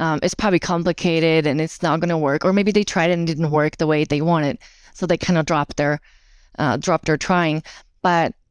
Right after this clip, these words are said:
Mm, I, at that point, I would reach out to the vendor, and sometimes it can be really frustrating because they're like, "Well, it's not working because the other software is not set up right, so reach out to the other software." And then you reach out to your pims, and they're like,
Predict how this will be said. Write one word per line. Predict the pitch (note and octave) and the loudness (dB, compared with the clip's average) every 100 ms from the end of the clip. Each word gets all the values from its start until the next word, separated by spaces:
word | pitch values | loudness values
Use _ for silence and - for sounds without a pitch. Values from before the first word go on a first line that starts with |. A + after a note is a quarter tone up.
| _ - | _ -4
Mm, | G3+ | -2
I, | F3 - | 0 0
at | G3 G3+ | 0 2
that | D3+ | 0
point, | G#3 G3+ | 2 2
I | F#3 | 4
would | F3 D#3 | 2 2
reach | F3+ - | 0 0
out | F3 | -2
to | D#3+ | 0
the | D#3 | 0
vendor, | F3+ F#3 F3+ E3+ | 0 0 2 2
and | F3 | 0
sometimes | F#3+ G#3 C4+ B3 | -2 2 4 4
it | F#3+ | 2
can | F3 | 0
be | E3 | 0
really | D#3 D3+ | 0 -2
frustrating | C#3+ - B2+ | -2 -4 -4
because | - D3 | -4 -2
they're | D3 | -2
like, | C#3 | 0
"Well, | D3+ C3+ | 0 0
it's | F3+ - | -2 -2
not | G#3 A3+ B3 | 2 2 2
working | E3 E3 - F3+ E3+ | 0 -2 -2 -2 -2
because | E3+ F3+ E3 D#3+ - - - - | -2 0 -2 -2 -8 -20 -10 2
the | F3 | 2
other | E3+ F#3+ | 4 0
software | G#3 E3 D3 D#3+ | 0 -2 -2 -2
is | D3+ | -2
not | D3 - | -2 -4
set | D#3 | -2
up | C#3 | 0
right, | C#3 - | 0 0
so | D#3+ | 0
reach | E3+ - | 0 0
out | E3+ | -2
to | |
the | E3 C#3+ | 2 2
other | C#3 | 0
software." | - - - - - - - | -8 -8 -8 -10 -12 -20 -10
And | E3 | -2
then | F3+ | 0
you | F#3+ | 2
reach | F#3 F#3+ | 0 0
out | F3+ | 0
to | |
your | F3+ | 0
pims, | - - G#3+ G3+ | 0 0 0 0
and | F3+ E3+ | -2 0
they're | E3 | 0
like, | E3 D#3+ | 0 -2